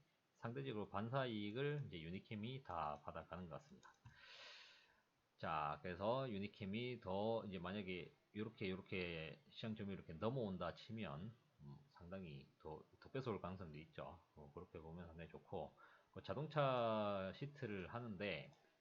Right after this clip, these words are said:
자, 자동차 시트에 대한 말씀을 드리면서 이제 현대차를 보여드리는 건데, 현대차의 실적을 보시면,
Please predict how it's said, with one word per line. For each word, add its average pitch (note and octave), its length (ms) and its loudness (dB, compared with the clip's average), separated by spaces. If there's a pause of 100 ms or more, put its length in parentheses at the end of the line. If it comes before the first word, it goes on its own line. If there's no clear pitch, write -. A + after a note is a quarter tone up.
(380)
자, D#2 140 2
자동차 A#2 360 0
시트에 A2 580 0
대한 F2+ 180 -2
말씀을 E2+ 360 -4
드리면서 E2+ 320 -6
이제 D#2 120 -6
현대차를 F2+ 680 -4 (120)
보여드리는 E2 520 -8
건데, C2+ 560 -8 (540)
현대차의 B2+ 1300 4 (300)
실적을 A#2+ 500 0
보시면, E2+ 640 0